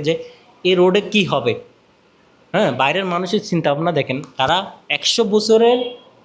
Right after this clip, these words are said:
হুম, রিজার্ভ করে রাখে, তারা কি করবে না করবে একশো বছর রিজার্ভ করে রাখে। তারা চিন্তা করে যে আমি যদি এখানে বোতল ফালাই তাহলে এটা কিন্তু আমারও ক্ষতি হবে, আমি যদি আমার খালে, হ্যাঁ, খালের উপরে বাড়ি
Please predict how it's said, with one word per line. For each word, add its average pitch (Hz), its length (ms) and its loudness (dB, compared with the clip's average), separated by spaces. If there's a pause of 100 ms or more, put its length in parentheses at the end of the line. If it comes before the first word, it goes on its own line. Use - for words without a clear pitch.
(140)
হুম, 143 260 0
রিজার্ভ 185 360 0
করে 202 180 2
রাখে, 123 240 -4
তারা 127 240 -2 (320)
কি 175 120 0
করবে 165 300 0
না 185 120 0
করবে 180 240 -2
একশো 127 240 -2 (460)
বছর 139 200 -4
রিজার্ভ 131 300 -6
করে 131 140 -8
রাখে। 117 180 -12 (280)
তারা 151 180 -2
চিন্তা 220 300 -4
করে 220 200 -2
যে 214 80 -2
আমি 214 260 -2
যদি 240 260 -6
এখানে 226 220 -4
বোতল 190 460 0
ফালাই 147 260 0 (140)
তাহলে 175 180 -6
এটা 185 200 -4
কিন্তু 196 200 -6
আমারও 160 300 0
ক্ষতি 180 280 -8
হবে, 117 160 -4
আমি 156 180 -6
যদি 226 200 -6
আমার 208 200 -4 (100)
খালে, 196 200 0 (560)
হ্যাঁ, 147 240 0 (440)
খালের 180 240 -2
উপরে 208 280 0
বাড়ি 175 260 0